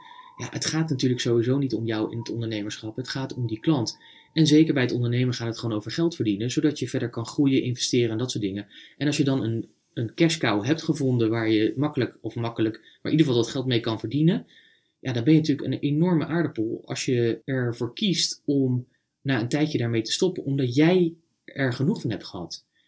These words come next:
En misschien kun je er wel anders in gaan staan door bijvoorbeeld andere mensen te laten doen of op een andere manier te organiseren.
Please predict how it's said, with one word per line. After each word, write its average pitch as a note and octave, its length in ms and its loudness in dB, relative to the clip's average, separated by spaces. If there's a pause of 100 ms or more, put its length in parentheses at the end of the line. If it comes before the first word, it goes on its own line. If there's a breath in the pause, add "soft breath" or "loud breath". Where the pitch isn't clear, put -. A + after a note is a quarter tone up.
(140)
En D#3+ 140 4
misschien E3+ 220 2
kun A#2 100 2
je A2+ 60 0
er A2 60 2
wel G#2+ 140 -2
anders A2+ 240 -2
in G#2 180 -8
gaan F#2+ 120 -14
staan B2 340 0
door A2 140 0
bijvoorbeeld G2+ 420 -6
andere B2+ 280 2
mensen C3 280 0
te C3+ 100 0
laten B2+ 300 0
doen B2 320 2
of - 260 -8
op A#2 120 -8
een A#2 100 -4
andere A#2+ 260 -2
manier A#2 220 0
te - 120 -4
organiseren. A2+ 800 2